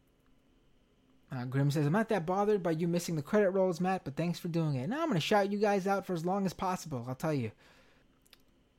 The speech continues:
Um, oh, and of course, as Renee points out,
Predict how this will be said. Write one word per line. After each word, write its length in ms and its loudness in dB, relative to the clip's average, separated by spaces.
Um, 800 -8
oh, 100 4
and 100 10
of 120 4
course, 380 8
as 380 4
Renee 180 4
points 340 -2
out, 280 -2